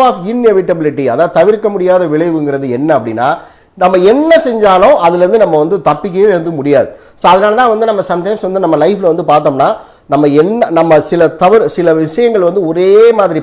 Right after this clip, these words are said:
பேட்டர்ன்ல நடக்கிறத வந்து பார்த்திருப்போம். So, நம்ம ஒரு இதுக்கு வந்து நம்ம எவ்வளவுதான் நம்ம முயற்சி எடுத்தாலும்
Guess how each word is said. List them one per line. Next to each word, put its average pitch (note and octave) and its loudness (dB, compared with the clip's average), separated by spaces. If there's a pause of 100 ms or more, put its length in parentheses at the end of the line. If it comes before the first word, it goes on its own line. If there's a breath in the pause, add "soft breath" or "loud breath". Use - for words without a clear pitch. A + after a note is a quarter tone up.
பேட்டர்ன்ல F3 0
நடக்கிறத C3+ -4
வந்து D3+ -6
பார்த்திருப்போம். A#2+ -4 (280 loud breath)
So, - -2
நம்ம F3 2
ஒரு E3 2
இதுக்கு G#3 0
வந்து G#3 2
நம்ம F#3+ 2
எவ்வளவுதான் G3 2
நம்ம A3 2
முயற்சி G3 0
எடுத்தாலும் D3 0